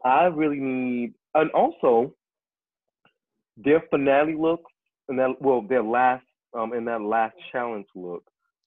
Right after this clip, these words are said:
on the runway, I wasn't won over by any of their, um, last looks. Though they look great,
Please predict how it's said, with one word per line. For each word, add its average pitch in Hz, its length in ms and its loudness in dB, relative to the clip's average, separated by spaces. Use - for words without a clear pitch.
on 104 180 -8
the 101 100 -4
runway, 95 640 -6
I 113 100 0
wasn't 127 420 -4
won 110 140 -6
over 104 240 -8
by 90 200 -8
any 107 240 -10
of 92 160 -14
their, 95 160 -10
um, 87 360 -12
last 95 360 -4
looks. 107 260 -8
Though 226 280 4
they 214 220 -2
look 175 320 -2
great, 117 500 -6